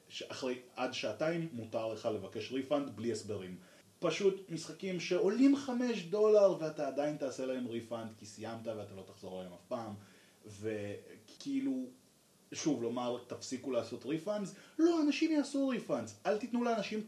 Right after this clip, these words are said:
כלים to abuse the little people, וגם לא את הגדולים. כאילו, אנחנו, we abuse את המפיצים הגדולים. המפיצים הגדולים מכים בנו חזק יותר, הם גדולים. אז הם ישכנעו אותך לקנות משהו שאתה לא צריך,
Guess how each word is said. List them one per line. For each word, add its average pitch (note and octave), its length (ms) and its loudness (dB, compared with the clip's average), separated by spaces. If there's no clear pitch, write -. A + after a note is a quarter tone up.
כלים F3 380 2
to F3 40 6
abuse D#3 840 -2
the D#3 40 4
little G#3+ 420 2
people, A#2+ 340 0
וגם G#3+ 260 4
לא C#4+ 40 6
את C#4+ 100 0
הגדולים. B3 580 2
כאילו, D#3 240 2
אנחנו, D3 440 0
we D3+ 80 0
abuse D#3+ 580 -2
את G#3+ 60 -4
המפיצים E3 520 -4
הגדולים. C3+ 460 -4
המפיצים F3+ 400 -8
הגדולים C#3 460 -2
מכים E3+ 420 -2
בנו D#3 220 0
חזק F#3+ 380 0
יותר, A#2+ 320 -4
הם C#3 140 -6
גדולים. D#3 460 -4
אז A#2+ 140 -4
הם D3 100 -2
ישכנעו D3 520 -2
אותך C#3 240 -2
לקנות B2+ 360 -4
משהו A2 240 -8
שאתה B2+ 140 -10
לא C3+ 100 -6
צריך, A3 380 -6